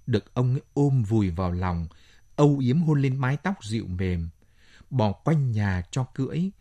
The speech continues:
cong kênh lên vai. Vành khăn trắng sẽ thít lên trên đầu Mạ và nó, dấu niệm tột cùng của thương đau." Nga bần thần lưỡng lự hồi lâu,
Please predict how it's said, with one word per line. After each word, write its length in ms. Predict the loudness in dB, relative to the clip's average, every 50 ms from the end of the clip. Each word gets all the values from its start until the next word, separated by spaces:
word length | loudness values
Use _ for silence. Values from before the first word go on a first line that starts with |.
| -20 -20 _ _
cong 200 | 0 2 2 0
kênh 220 | 0 0 0 0 0
lên 160 | 0 0 -2
vai. 380 | -2 -2 -2 0 0 -2 -4 -6 -10 -20 -20 -20 -20 _ _ _ _ _ _ _ _ _ -20 -20 -20 -20 -20 -20 -20 _ -2
Vành 400 | -2 0 0 0 0 0 -2 -4
khăn 260 | -4 -2 -2 0 -2 -2
trắng 320 | -4 -4 -4 -2 -4 -6 -8 -12 _ _ _ _ _ -10
sẽ 180 | -6 -6 -6 -4
thít 240 | -2 -2 -2 -2 0
lên 200 | 0 0 0 0 0
trên 240 | 0 0 0 2 2
đầu 180 | 0 0 0
Mạ 480 | 0 -2 -2 -2 0 -2 -2 -4 -8 -10 -8 -4
và 140 | -4 -2 -2
nó, 360 | -2 -2 -2 -2 -2 -4 -6 -10 _ _ _ _ _ _ _ _ _ _ -20 _ _ -4
dấu 360 | -4 -2 2 2 4 4 4
niệm 360 | 2 2 2 0 0 -2 -4 -8 -2 2
tột 180 | 2 2 2 -2 -6 -2
cùng 380 | 0 0 2 2 0 -2 -4 -6 -10 -16 _ -10
của 160 | -8 -8 -8 -8
thương 300 | -6 -4 -4 -2 -2 -2
đau." 220 | -4 -4 -4 -4 -6 -10 _ _ _ _ _ _ _ _ _ _ _ _ _ _ _ _ _ _ _ _ _ _ _ _ _ _ _ _ _ _ _ _ _ -20 -20 -20 -8 -4
Nga 140 | -2 -2 0
bần 280 | 0 2 0 0 0 -2
thần 260 | -2 -2 -2 -2 -2
lưỡng 300 | 0 0 0 -2 0 0
lự 200 | 0 0 0 0
hồi 200 | -2 -2 -2 -2
lâu, 340 | -4 -4 -2 0 0 0 -2